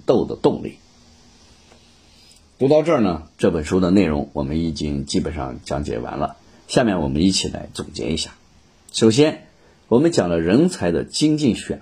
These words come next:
配，既要选拔到合适的人才，还要优势互补，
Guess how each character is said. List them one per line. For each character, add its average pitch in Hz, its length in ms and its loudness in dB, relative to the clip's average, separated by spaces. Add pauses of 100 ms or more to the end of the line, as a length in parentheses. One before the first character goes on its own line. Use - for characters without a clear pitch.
配， - 300 0 (520)
既 190 220 0
要 147 160 6
选 71 260 -2
拔 95 140 2
到 101 140 0
合 120 260 2
适 143 140 0
的 64 160 0
人 90 220 0
才， - 340 -6
还 - 240 -6
要 76 180 -4
优 135 300 4
势 151 160 0
互 165 240 4
补， - 180 -4